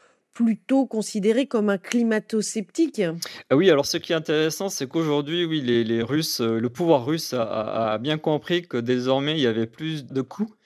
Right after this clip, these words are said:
Speaker 2: que d'avantages aux effets du, du changement climatique, parce que pendant très longtemps,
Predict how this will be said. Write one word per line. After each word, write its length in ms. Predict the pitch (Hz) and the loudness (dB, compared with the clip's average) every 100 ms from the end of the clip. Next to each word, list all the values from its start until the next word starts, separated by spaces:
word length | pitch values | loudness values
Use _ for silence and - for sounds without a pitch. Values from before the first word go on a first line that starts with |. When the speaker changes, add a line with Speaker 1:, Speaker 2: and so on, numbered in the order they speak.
| _ - | _ -4
Speaker 2:
que 80 | |
d'avantages 720 | 131 156 160 160 185 196 139 107 _ _ _ | 4 6 6 4 4 4 2 -6 _ _ _
aux 120 | 131 123 | -8 -4
effets 340 | 143 139 165 | -4 -2 -2
du, 240 | 131 120 | -2 -4
du 100 | 117 | -4
changement 320 | 113 127 131 131 | -6 -4 -4 -4
climatique, 480 | 135 139 - 190 - | -4 -6 -8 -16 -12
parce 200 | - 113 | -8 -8
que 80 | - | -8
pendant 340 | 107 113 113 113 | -4 -2 0 -2
très 220 | - 127 | -2 0
longtemps, 420 | 123 123 151 156 | 0 0 0 0